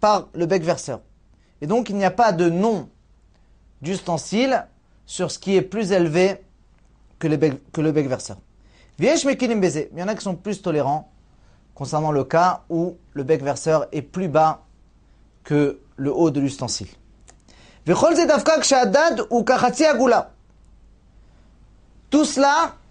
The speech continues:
c'est uniquement lorsque le bec verseur est comme un demi-tube.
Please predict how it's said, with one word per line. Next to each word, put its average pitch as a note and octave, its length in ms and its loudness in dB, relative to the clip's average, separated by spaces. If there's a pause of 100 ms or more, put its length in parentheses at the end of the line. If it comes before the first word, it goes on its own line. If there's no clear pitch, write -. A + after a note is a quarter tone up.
(140)
c'est - 300 -4
uniquement B3 680 2 (760)
lorsque F#3 320 2
le G3+ 140 6
bec G#3 180 2
verseur G3+ 640 2 (1400)
est E3+ 120 4
comme A#3+ 200 4
un A3 80 4
demi-tube. G#3+ 640 2